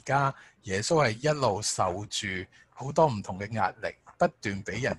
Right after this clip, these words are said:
拒絕緊，尤其係呢啲嘅 religious leader，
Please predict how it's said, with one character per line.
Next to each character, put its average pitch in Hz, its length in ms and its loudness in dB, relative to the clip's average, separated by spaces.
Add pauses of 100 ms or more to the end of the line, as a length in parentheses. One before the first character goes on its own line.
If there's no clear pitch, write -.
(100)
拒 107 520 -8
絕 95 80 -12
緊， 107 240 -2
尤 90 280 -4
其 90 100 -14
係 87 340 -6
呢 127 160 -4
啲 127 160 -6
嘅 92 220 -2
religious 95 520 -8
leader， 98 300 -10